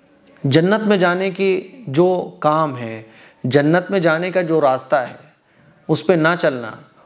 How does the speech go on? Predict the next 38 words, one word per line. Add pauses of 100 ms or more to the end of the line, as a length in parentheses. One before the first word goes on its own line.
(160)
और
जन्नत
में
जाने
के
जो
अमाल
हैं
उस
पर
अमल
ना
करना, (460)
ये (340)
छठी
वजह
है (300)
दुआ
कबूल
ना
होने
की। (320)
सातवीं
वजह
है (340)
कि
जो
चीज़ें
दोज़ख
में
दाखिले
का
ज़रिया
हो
उस
पर
अमल
करना।